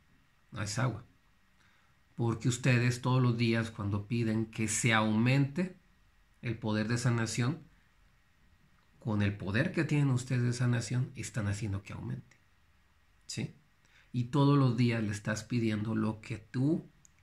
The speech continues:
quieres que haga esa agua. Todos los días, ¿sí? Y, y aún más, cuando enseñas a otra gente a usar el agua,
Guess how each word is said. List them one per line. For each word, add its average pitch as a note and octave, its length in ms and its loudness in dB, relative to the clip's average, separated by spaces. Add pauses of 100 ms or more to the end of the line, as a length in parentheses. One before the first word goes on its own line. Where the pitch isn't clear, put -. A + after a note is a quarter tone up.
quieres A2 640 0
que - 240 -14
haga F2+ 240 -4
esa - 200 -10
agua. E3 240 -8 (760)
Todos G2 240 -8
los A#2 140 -2
días, D#3 280 -4 (420)
¿sí? - 300 -8 (1000)
Y, C3+ 440 2 (1500)
y A2+ 120 0
aún A#2+ 220 6
más, D3 400 4 (840)
cuando A2+ 400 2
enseñas D#3+ 560 4
a D#3 80 4
otra D3 240 0
gente B2+ 420 2
a - 40 -8
usar A2 280 -2
el C3 140 4
agua, B2+ 360 0